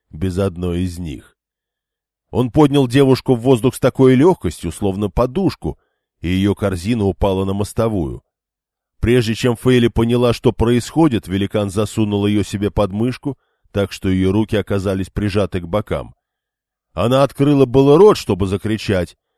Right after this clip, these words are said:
но он свободной рукой прижал ее лицо к своей груди. Запах пропитавшейся потом шерсти заполнил ноздри. Фейли не могла видеть ничего, кроме серой бурой шерсти. Где же эти две девы?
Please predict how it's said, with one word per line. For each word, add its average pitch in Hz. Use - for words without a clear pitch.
но 92
он 95
свободной 101
рукой 104
прижал 92
ее 92
лицо 95
к -
своей 95
груди. 90
Запах 98
пропитавшейся 107
потом 107
шерсти 117
заполнил 98
ноздри. 82
Фейли 151
не 147
могла 143
видеть 127
ничего, 143
кроме 95
серой 104
бурой 107
шерсти. -
Где 78
же 107
эти 110
две 107
девы? 85